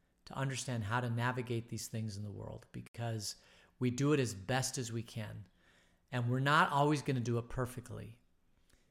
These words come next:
but we do it as best as we can. And Jesus Christ covers us from a multitude of sins. Praise God for that. Um, this is such a fascinating topic because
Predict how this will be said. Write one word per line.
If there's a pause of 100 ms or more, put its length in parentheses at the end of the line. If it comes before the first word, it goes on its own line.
(300)
but
we
do
it
as
best
as
we
can. (180)
And
Jesus
Christ
covers
us
from
a
multitude
of
sins. (360)
Praise
God
for
that. (680)
Um, (360)
this
is
such
a
fascinating
topic
because